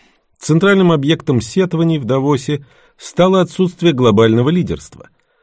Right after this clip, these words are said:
За последние двадцать пять лет мы застали мир, где сначала правили две сверхдержавы, потом одна, и в результате пришли к многополярному миру без лидера. Мы можем говорить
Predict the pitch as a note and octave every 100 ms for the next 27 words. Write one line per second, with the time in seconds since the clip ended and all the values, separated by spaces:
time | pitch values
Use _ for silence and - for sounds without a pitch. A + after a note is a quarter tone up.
0 | _ - D2+ D#2+ F2+ F#2 F2+ F2+ E2 F2+
1 | F2 - E2 - F2 D#2 - E2 B2+ -
2 | F2 G#2 B2 G#2 F#2+ - D3 C3+ G#2 G#2+
3 | D#3+ D3+ - _ _ - A#2+ D3 C#3+ C#3+
4 | F3 D3+ A#2 C3+ C#3 A#2 G#2+ F2+ A#2 G3+
5 | F3+ G2 F2+ D2 F2+ D2+ E2+ D#2 - -
6 | _ _ F#2+ F#2 G#2+ G#2 F#2+ D2 D#2+ C#3+
7 | D#3 - - A#2+ A2 G#2+ G2 F2 G2 -
8 | F2+ F2 - G#2+ F#2+ A2+ C3 C3+ A#2 B2
9 | A2 G#2+ E2+ D#2 D2+ D#2+ C3 B2 G#2+ E2
10 | E2+ E2 D2+ C#2+ D2 - C#2 C#2 _ _
11 | _ _ - G3 F3+ E3 D3+ D3+ E3+ F3
12 | -